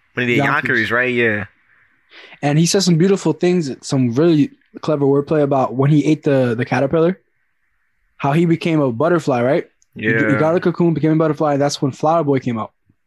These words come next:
Speaker 1: Right.
Speaker 2: And Cherry Bomb, he was a ticking, you know, type thing.
Speaker 1: He
Speaker 2: There's
Speaker 1: said
Speaker 2: a
Speaker 1: something
Speaker 2: lot
Speaker 1: about
Speaker 2: to
Speaker 1: Cherry
Speaker 2: unpack
Speaker 1: Bomb,
Speaker 2: here.
Speaker 1: but I don't,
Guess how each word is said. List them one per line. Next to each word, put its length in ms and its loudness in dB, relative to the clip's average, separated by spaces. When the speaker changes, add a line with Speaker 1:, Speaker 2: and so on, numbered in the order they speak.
Speaker 1:
Right. 280 -2
Speaker 2:
And 160 -2
Cherry 260 0
Bomb, 220 0
he 80 4
was 100 4
a 60 0
ticking, 340 -2
you 80 -2
know, 220 -10
type 180 -6
thing. 180 -8
Speaker 1:
He 80 -2
Speaker 2:
There's 140 0
Speaker 1:
said 80 -2
Speaker 2:
a 20 -4
Speaker 1:
something 180 -2
Speaker 2:
lot 120 0
Speaker 1:
about 40 -2
Speaker 2:
to 60 -2
Speaker 1:
Cherry 160 0
Speaker 2:
unpack 160 -2
Speaker 1:
Bomb, 120 0
Speaker 2:
here. 40 -8
Speaker 1:
but 60 -4
I 80 -2
don't, 220 -6